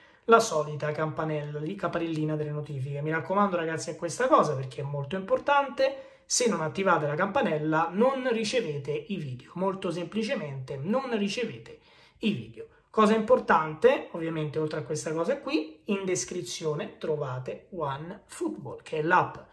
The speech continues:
ovviamente numero uno dedicata al calcio, ribadisco l'app numero uno dedicata al calcio,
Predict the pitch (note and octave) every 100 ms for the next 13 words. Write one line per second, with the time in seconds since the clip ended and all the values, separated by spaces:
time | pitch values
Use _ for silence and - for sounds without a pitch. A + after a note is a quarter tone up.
0 | _ - E3 E3 F3+ E3+ D#3 C3 - -
1 | A#3 E4 D#4+ C#4 C4 B3+ C#4+ A3+ D#3+ C3
2 | - _ F#3+ E3+ E3 D#3+ D#3 D3+ D3 C3+
3 | A2+ A2+ - B3 F3 D#3+ E3 F3 E3 -
4 | D#3 E3 E3 D#3 - F3+ F#3 F3 E3+ F#3+
5 | F3+ D#3 D3+ D3+ D#3+ E3+ A#3 C#4+ D#4 E4
6 | E4